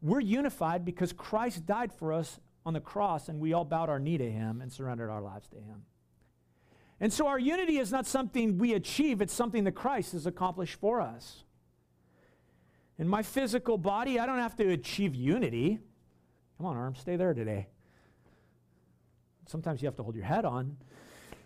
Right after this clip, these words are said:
But it's not that we work to achieve the unity of our body. Our body is unified because it is a body, because that's the way God designed it. And so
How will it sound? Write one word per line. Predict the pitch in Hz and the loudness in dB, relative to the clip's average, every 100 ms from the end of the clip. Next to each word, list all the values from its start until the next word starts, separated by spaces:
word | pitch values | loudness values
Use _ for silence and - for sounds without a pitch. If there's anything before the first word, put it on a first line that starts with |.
| - | -16
But | 202 180 175 180 - _ _ _ _ _ - | -2 2 2 0 -6 _ _ _ _ _ -2
it's | 175 - | 0 4
not | 262 269 240 - _ _ _ _ 185 | 4 4 -4 -14 _ _ _ _ 2
that | 196 | 2
we | 190 240 | 4 4
work | 214 175 233 254 254 | 4 4 4 2 0
to | - 233 | 4 4
achieve | 170 - 240 240 180 | 4 0 2 2 2
the | 214 | 2
unity | 180 214 240 220 214 | 4 4 2 4 2
of | 202 | 4
our | 196 | 2
body. | 156 202 220 202 | 2 2 0 2
Our | 208 | 0
body | 208 226 277 247 | 2 2 2 4
is | 202 143 | 2 4
unified | 214 226 - 180 170 | 2 2 0 0 0
because | 175 - 156 | -2 0 2
it | 180 | 2
is | 170 | 2
a | |
body, | 147 156 190 165 101 104 _ _ 160 | 0 2 0 -2 -4 -10 _ _ -6
because | 139 160 | 0 2
that's | 190 208 - | 2 0 0
the | 202 | 2
way | 180 175 180 | 4 4 2
God | 180 180 170 | 2 0 0
designed | 165 143 202 240 | -2 0 0 2
it. | 160 | 0
And | 160 | 0
so | - 226 220 | 2 2 2